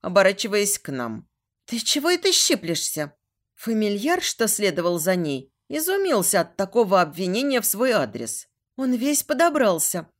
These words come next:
набрал в грудь воздуха. Но возмутиться ложным обвинением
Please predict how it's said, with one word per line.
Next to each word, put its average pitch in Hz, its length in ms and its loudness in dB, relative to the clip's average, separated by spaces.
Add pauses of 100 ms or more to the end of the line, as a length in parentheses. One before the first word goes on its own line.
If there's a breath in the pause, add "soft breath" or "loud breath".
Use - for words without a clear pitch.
набрал 262 400 2
в 285 80 -4
грудь 294 260 -2
воздуха. 143 720 -6 (440)
Но 302 160 0
возмутиться 233 720 0
ложным 170 400 2
обвинением 147 800 -2